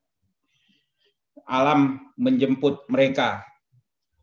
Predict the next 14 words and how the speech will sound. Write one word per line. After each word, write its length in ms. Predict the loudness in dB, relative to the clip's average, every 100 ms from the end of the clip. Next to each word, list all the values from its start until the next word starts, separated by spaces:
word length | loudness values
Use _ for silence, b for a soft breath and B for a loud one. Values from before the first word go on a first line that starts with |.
| _ _ _ _ _ _
Dan 480 | 0 2 2 -6 -8
apa 240 | -4 0
yang 160 | -2 -2
saya 160 | -6
saksikan 560 | -6 -8 -8 -6 -4 -4
pada 240 | -4 -4
waktu 400 | -4 -4 -10 -14
itu, 160 | -10 -10 -4
orang-orang 560 | -2 0 0 -2 -4
Tionghoa 640 | -4 -4 -4 -2 -2 -4 -10 _ _ _
datang 720 | -2 -2 0 0 0 0 -6 _ _ _ _
pada 560 | -4 0 0 0 -4 -2
kloter-kloter 720 | -2 0 -2 0 -2 -2 -4
pertama. 560 | -6 -4 -4 -4 -10